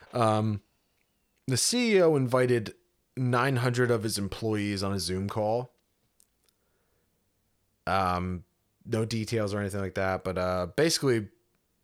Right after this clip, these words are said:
invited him on Zoom to fire them all. Um, they're like, you know, "In light of the current climate, blah, blah, blah, you know, and this is not something I wanna do. I've cried thinking about this, but, um,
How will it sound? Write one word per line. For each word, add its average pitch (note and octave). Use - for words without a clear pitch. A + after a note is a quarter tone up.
invited A#2+
him A2+
on G#2
Zoom G2+
to G2
fire E2+
them F2
all. E2
Um, G2
they're B2
like, G#2
you G2
know, G2
"In G2
light G2
of F#2
the F2+
current G#2
climate, A2
blah, G2+
blah, E2+
blah, F2+
you F2
know, E2
and E2+
this E2+
is E2
not F#2+
something G2
I F2+
wanna F2
do. G#2
I've E2+
cried A#2
thinking A2
about G#2+
this, G2+
but, F2+
um, F#2